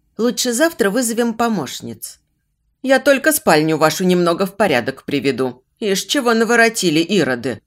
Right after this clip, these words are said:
Как же теперь наш Айден?» Мира так распереживалась,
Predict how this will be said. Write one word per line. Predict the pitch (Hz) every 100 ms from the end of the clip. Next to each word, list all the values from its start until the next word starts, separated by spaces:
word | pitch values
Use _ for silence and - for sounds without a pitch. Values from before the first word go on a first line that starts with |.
| _ -
Как | 285 240
же | 240 269
теперь | - 220 254 247
наш | 233 226 -
Айден?» | 202 160 131 - 131 127 143 _ _ _
Мира | 240 302 285
так | 285 339 339
распереживалась, | 294 - 214 202 180 180 156 143 139 -